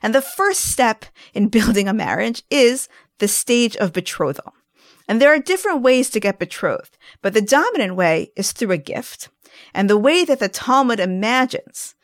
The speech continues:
the relationship is that there is a man who is giving a gift to a woman. And if that dynamic is reversed and a woman gives a gift to a man, then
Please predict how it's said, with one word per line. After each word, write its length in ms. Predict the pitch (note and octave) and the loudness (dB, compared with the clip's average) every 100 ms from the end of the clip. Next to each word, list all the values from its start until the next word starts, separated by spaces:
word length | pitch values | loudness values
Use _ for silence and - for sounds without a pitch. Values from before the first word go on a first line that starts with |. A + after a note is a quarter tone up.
| _ _ | _ _
the 420 | F#3+ G3 G3 G#3 G#3 _ | -4 -2 -2 -4 -6 _
relationship 840 | G#3 G#3+ C4+ F#4+ F#4+ D4 G3 F#3 - | -4 -2 0 -2 -2 0 0 0 -2
is 360 | - F#3+ F#3 G#3 _ _ | -2 0 0 -4 _ _
that 140 | G3+ | -2
there 140 | G#3 G#3 | 2 2
is 100 | G3+ | 2
a 80 | |
man 500 | G3+ G#3+ D4 F4 F4+ | 2 4 2 2 0
who 160 | D4+ A#3+ | 0 0
is 140 | G3+ | 0
giving 340 | - A3 A3 A3+ | 0 0 0 -2
a 80 | F3 | -4
gift 500 | D#3 G#3 G3+ - - | -2 -4 -4 -12 -10
to 280 | - G3+ - | -6 -4 -4
a 80 | |
woman. 360 | F3 C3+ - - - _ _ | -4 -6 -8 -10 -12 _ _
And 200 | - F#3+ - | -4 -2 0
if 400 | F#4 F#4 - - - - - | 0 0 -6 -20 -20 -12 0
that 180 | C#4+ | 0
dynamic 440 | D#4+ D4 C#4+ C#4+ C4+ | 2 4 4 4 2
is 160 | B3+ | 2
reversed 600 | B3 G#3+ C#4+ D4 - - - - | 2 2 2 0 -2 -12 -16 -12
and 180 | - G3+ | -2 2
a 80 | G#3+ | 2
woman 460 | G#3 D#4 G4 A3 F3 | 2 2 2 0 -2
gives 340 | C4 C#4+ A#3+ | 2 2 2
a 80 | F3+ | -2
gift 300 | F3+ A#3+ - | 0 -2 -2
to 160 | A#3 | -2
a 80 | D#3+ | -2
man, 360 | D#3 B2+ F3 F#4 B4 - _ _ _ _ _ _ | -2 -4 -2 -2 -4 -14 _ _ _ _ _ _
then 460 | F3 A3 B3 B3+ | 0 4 4 4